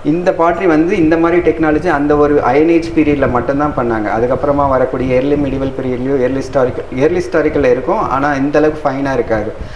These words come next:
So அதுக்கப்புறமா இந்த மிடிவல் பீரியட், ஹிஸ்டாரிக்கல் பீரியட்லலாம் இது பண்ணவே, பண்ணவே கிடையாது. Only ரெட் வேர் மட்டும்தான் யூஸ் பண்ணிட்டு இருந்தாங்க.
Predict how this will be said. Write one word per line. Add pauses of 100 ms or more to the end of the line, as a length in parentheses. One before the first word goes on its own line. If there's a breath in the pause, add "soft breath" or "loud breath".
(140 loud breath)
So
அதுக்கப்புறமா
இந்த (540)
மிடிவல்
பீரியட்,
ஹிஸ்டாரிக்கல்
பீரியட்லலாம்
இது
பண்ணவே, (100)
பண்ணவே
கிடையாது. (300 loud breath)
Only
ரெட்
வேர்
மட்டும்தான்
யூஸ்
பண்ணிட்டு
இருந்தாங்க.